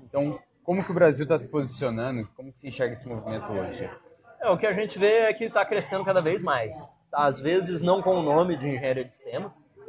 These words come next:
Speaker 2: às vezes como um nome de integração, uma área de integração, ou uma área de coordenação de engenharia. Já tem até empresas médias aí de engenharia que a gente trabalha, que tem lá uma coordenação de engenharia, tem disciplinas da engenharia dentro daquilo.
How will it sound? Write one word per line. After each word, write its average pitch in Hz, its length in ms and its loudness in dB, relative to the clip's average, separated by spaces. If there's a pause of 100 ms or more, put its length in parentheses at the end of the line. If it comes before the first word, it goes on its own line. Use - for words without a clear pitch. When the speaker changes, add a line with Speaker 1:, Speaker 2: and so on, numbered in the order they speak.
(260)
Speaker 2:
às - 60 -14
vezes 123 320 -6
como 131 260 -8
um 127 60 -20
nome 123 220 -4
de 123 320 -2
integração, 120 840 -4
uma 117 140 -6
área 120 200 0
de 117 100 -10
integração, 120 840 -8 (320)
ou 127 100 -12
uma 127 140 -2
área 127 160 2
de 131 80 -4
coordenação 139 720 -2
de 127 80 -4
engenharia. 123 480 -2
Já 120 140 0
tem 139 140 -6
até 147 440 0
empresas 135 480 -4
médias 117 520 -2
aí 113 160 -4
de 123 100 -20
engenharia 117 420 -10
que - 120 -20
a 117 40 -20
gente 117 200 -20
trabalha, 120 480 -2
que - 120 -16
tem 170 140 -8
lá 156 260 -2 (280)
uma 147 120 -4
coordenação 151 680 -2
de 143 120 -12
engenharia, 131 500 -2
tem 127 160 -10
disciplinas 131 640 -6
da 123 140 -4
engenharia 123 480 -4
dentro 120 320 -8
daquilo. 123 480 -8